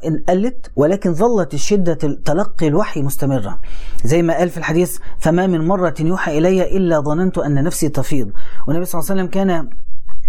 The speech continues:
يبقى على فرس، فيغرس فرسه في الأرض من شدة الوحي، فكأن في شدة حقيقية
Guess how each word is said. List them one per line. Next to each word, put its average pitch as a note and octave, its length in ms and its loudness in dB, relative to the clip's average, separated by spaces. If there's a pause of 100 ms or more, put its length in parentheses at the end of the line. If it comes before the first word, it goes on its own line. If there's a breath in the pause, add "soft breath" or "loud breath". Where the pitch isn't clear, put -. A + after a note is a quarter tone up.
(280)
يبقى D3+ 240 0
على D3+ 160 0
فرس، A3 420 0 (340 loud breath)
فيغرس D#3 1500 0
فرسه G3+ 640 0 (180 loud breath)
في - 160 0
الأرض C#3+ 440 -2 (260)
من C#3 140 4
شدة E3+ 400 -2
الوحي، - 400 -4 (280 loud breath)
فكأن E3+ 640 0
في F3 420 0
شدة D3 640 -2
حقيقية G3+ 960 -2